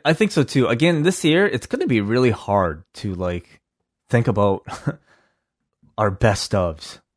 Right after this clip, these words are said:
because I, I really, number one, it's more, it's difficult to do that anyway, but in particular this year, trying to compare the pre-covid matches to the post-covid matches, and really the variety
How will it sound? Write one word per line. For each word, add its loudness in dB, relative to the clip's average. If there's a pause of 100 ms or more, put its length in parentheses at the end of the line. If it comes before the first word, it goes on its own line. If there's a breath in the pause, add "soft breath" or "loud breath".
(180)
because -4 (280)
I, -4
I -2
really, -2 (960 soft breath)
number 2
one, 2
it's -4 (160)
more, 0
it's -6
difficult -2
to -4
do -2
that 0
anyway, -2
but -2
in -2
particular -2
this -6
year, 0
trying 0
to -2
compare -2
the -8
pre-covid -2
matches -2
to -12
the -10
post-covid -6
matches, -4
and -8
really -4
the -6
variety 0